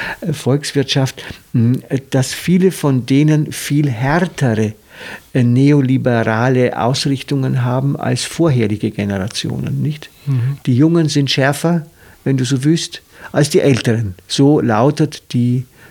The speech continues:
Speaker 1: Behauptung
Speaker 2: Schärfer
Speaker 1: zunächst einmal.
Speaker 2: neoliberal.
Speaker 1: Schärfer neoliberal,
Speaker 2: Mhm.
Speaker 1: ja,
Speaker 2: Mhm.
Speaker 1: ausschließlicher,
Speaker 2: Mhm.
Speaker 1: nicht?
Speaker 2: Mhm.
Speaker 1: Und die Frage ist, inwiefern kann man, äh, dem tatsächlich, mh, etwas entgegensetzen? Was machen wir anders, heißt es jetzt, nicht?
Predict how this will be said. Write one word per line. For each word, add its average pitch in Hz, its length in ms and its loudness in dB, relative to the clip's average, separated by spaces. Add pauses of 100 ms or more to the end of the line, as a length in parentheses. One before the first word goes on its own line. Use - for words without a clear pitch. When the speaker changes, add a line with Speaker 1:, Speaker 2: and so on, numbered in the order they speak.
(200)
Speaker 1:
Behauptung 123 480 2
Speaker 2:
Schärfer 120 240 0
Speaker 1:
zunächst 123 400 2
einmal. 110 180 2
Speaker 2:
neoliberal. 104 220 0 (120)
Speaker 1:
Schärfer 135 380 2
neoliberal, 107 760 2
Speaker 2:
Mhm. 120 40 2
Speaker 1:
ja, 123 120 0
Speaker 2:
Mhm. 123 100 -2
Speaker 1:
ausschließlicher, 123 960 0 (200)
Speaker 2:
Mhm. 127 40 0
Speaker 1:
nicht? 120 240 0 (160)
Speaker 2:
Mhm. 113 140 0
Speaker 1:
Und 123 120 0
die 131 60 0
Frage 123 460 0
ist, 151 200 -2
inwiefern 131 640 0
kann 127 240 -2
man, 135 220 0 (400)
äh, 131 60 0
dem 135 260 0
tatsächlich, 131 680 -2 (340)
mh, 131 320 2 (380)
etwas 143 280 -2
entgegensetzen? 127 960 2 (1500)
Was 139 240 0
machen 151 360 2
wir 147 180 2
anders, 139 460 4
heißt 104 260 -4
es - 200 -4
jetzt, 101 360 -4
nicht? 147 260 -2